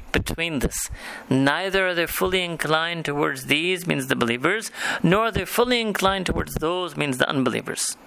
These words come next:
Hmm? وَمَنْ يُضْلِلِ اللَّهُ فَلَنْ تَجِدَ لَهُ سَبِيلًا.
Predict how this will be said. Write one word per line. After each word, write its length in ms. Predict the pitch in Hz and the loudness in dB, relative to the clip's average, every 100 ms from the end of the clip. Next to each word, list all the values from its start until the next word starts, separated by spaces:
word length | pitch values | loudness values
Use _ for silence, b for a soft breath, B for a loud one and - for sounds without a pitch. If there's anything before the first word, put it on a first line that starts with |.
| - - | -20 -2
Hmm? 220 | 165 185 190 B B B B B B B B - - | 0 2 -2 B B B B B B B B -18 0
وَمَنْ 320 | 139 139 143 135 | 2 4 4 2
يُضْلِلِ 460 | 139 131 127 120 | 2 4 4 6
اللَّهُ 340 | 123 139 123 117 | 6 4 0 -2
فَلَنْ 340 | 131 127 123 | 0 0 0
تَجِدَ 240 | 127 127 | 0 2
لَهُ 240 | 120 120 117 | 2 2 2
سَبِيلًا. 800 | 120 113 - - 110 113 139 165 | 0 0 -2 -2 0 4 4 2